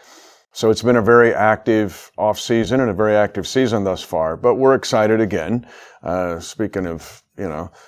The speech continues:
off again, we're excited in the fact that we have the best record right now, at least tied in the National Football League. We are, have an excellent coach. We obviously have the best player in the National Football League with Patrick Mahomes. I know he's excited to come to Germany.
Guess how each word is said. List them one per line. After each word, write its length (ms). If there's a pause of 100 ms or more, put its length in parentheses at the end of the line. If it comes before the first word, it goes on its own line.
(160)
off 260
again, 340
we're 140
excited 420
in 80
the 100
fact 380
that 300 (420)
we 140
have 120
the 80
best 260
record 340
right 180
now, 160
at 60
least 260
tied 480 (240)
in 140
the 60
National 420
Football 520
League. 300 (340)
We 240
are, 400
have 160
an 160
excellent 480
coach. 480 (360)
We 120
obviously 400
have 100
the 80
best 300
player 300
in 80
the 40
National 360
Football 480
League 180
with 160
Patrick 360
Mahomes. 440
I 80
know 140
he's 220
excited 420
to 80
come 240
to 60
Germany. 440